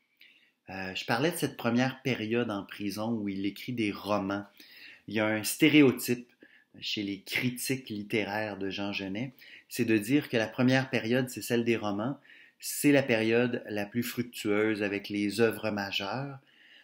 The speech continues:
Ensuite vient le succès littéraire, et là, il se met au théâtre. Et les pièces de théâtre ont un succès, mais c'est moins bien écrit que les romans.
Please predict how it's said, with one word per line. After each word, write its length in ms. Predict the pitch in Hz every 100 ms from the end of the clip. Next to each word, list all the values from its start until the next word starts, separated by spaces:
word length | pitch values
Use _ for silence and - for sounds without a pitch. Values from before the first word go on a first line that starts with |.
| -
Ensuite 720 | 135 131 - 143 160 160 -
vient 320 | 123 - 127 131
le 100 | 117
succès 420 | - 107 - 117
littéraire, 800 | 107 101 107 95 95 113 147 139 - - - -
et 80 | 113
là, 100 | 120
il 200 | 117 -
se 160 | -
met 180 | 104 117
au 160 | 113 101
théâtre. 840 | 123 104 92 110 147 - - - - - -
Et 220 | 131 147
les 100 | 131
pièces 240 | 127 120
de 60 | 120
théâtre 420 | - 117 135 -
ont 120 | 110
un 100 | 107
succès, 640 | 101 - - - 123 127 131
mais 160 | 123
c'est 180 | 117 -
moins 500 | 107 107 107 110 110
bien 680 | 101 95 98 107 110 107 110
écrit 500 | 104 - - 113 110 -
que 100 | 104
les 240 | 101 104
romans. 640 | 101 98 95 98 107 117